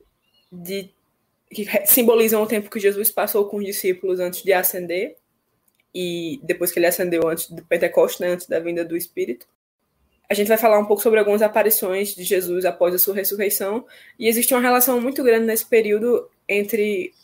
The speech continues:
a ressurreição de Jesus e o, a vida dos discípulos. Durante a Páscoa, a gente passa muito tempo falando sobre a pessoa de Jesus, a missão de Jesus, a identidade dele,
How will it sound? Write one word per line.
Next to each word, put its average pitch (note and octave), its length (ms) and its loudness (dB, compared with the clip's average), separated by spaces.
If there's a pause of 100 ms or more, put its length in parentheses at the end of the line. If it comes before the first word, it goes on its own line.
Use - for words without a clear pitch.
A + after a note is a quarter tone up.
(120)
a G3 100 0
ressurreição A3+ 520 0
de A#3 100 -2
Jesus A3 460 -2
e A3+ 140 -4
o, A3+ 160 -6 (400)
a G#3+ 80 2
vida A3 220 2
dos A#3+ 160 0
discípulos. F#3 580 -2
Durante G#3+ 300 0
a G#3+ 40 0
Páscoa, G#3 340 0
a - 20 -4
gente A3 160 -6
passa G#3+ 180 -2
muito C4 240 -2
tempo A#3+ 180 -2
falando A3 280 0
sobre A3 160 2
a G#3+ 40 2
pessoa A3+ 320 2
de G#3 100 -4
Jesus, F#3 300 0
a G3 80 2
missão G3 340 -4
de G3+ 60 -4
Jesus, F#3+ 380 -2
a F#3+ 80 4
identidade F3+ 460 0
dele, - 260 -2